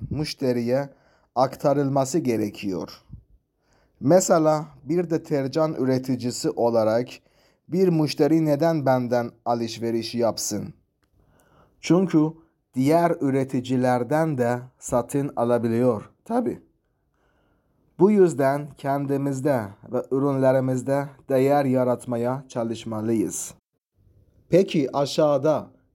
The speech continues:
ele alıp inceleyeceğimiz noktalara dikkat etmemiz gerekiyor. Peki, üründe rekabet edebilmek için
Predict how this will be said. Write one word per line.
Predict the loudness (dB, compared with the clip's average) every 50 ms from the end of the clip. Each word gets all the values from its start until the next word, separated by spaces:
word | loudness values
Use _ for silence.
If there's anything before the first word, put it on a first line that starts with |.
| _ _ -6
ele | -2 0 2 2
alıp | 0 0 0 0 0 2 0 0 -2 -4 -6 -6
inceleyeceğimiz | -6 -4 -4 -4 -2 -2 0 0 2 2 2 2 0 0 0 0 0 0 -2 -2 -2 -2 -4 -4 -4
noktalara | -4 -4 -4 -4 -4 -2 -2 0 2 2 2 2 0 0 -2
dikkat | -4 -6 -4 -4 -4 -4 -4 -4 -8
etmemiz | -8 -8 -6 -6 -6 -6 -6 -6 -6 -4 -2
gerekiyor. | 0 2 2 2 0 -2 0 0 2 0 0 -2 -8 -16 _ _ _ _ _ _ _ _ _ _ _
Peki, | 0 2 2 2 2 2 0 0 0 -4 -8 -16 -12 _ -2
üründe | -2 0 0 0 0 2 2 2 2 2
rekabet | 0 -2 -2 -2 0 0 0 0 0 0 -2 -2 -2 -4 -4
edebilmek | -4 -2 0 0 0 0 0 -2 -2 -2 -4 -4 -6 -8 -12
için | -12 -10 -8 -8 -8 -8 -8 -10 -12